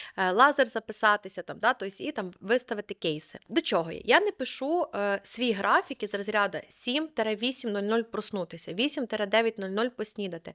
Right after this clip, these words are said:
<laughs> дев'ять тире одинадцять нуль нуль там то зробити. Я поясню чому, тому що це таке задротство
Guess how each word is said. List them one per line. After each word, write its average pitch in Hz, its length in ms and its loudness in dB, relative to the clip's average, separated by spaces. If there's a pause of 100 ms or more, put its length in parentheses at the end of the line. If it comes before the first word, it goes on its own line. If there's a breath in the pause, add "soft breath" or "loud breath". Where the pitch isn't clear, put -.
(160)
<laughs> - 180 -20
дев'ять 294 340 4
тире 214 220 4
одинадцять 220 340 0
нуль 196 100 -6
нуль 202 200 -2
там 202 200 -4
то 208 120 -4
зробити. 190 460 -2
Я 240 180 6
поясню 233 380 2
чому, 190 300 -6
тому 220 220 -2
що 254 100 0
це 226 120 -2
таке 226 260 0
задротство 202 680 -2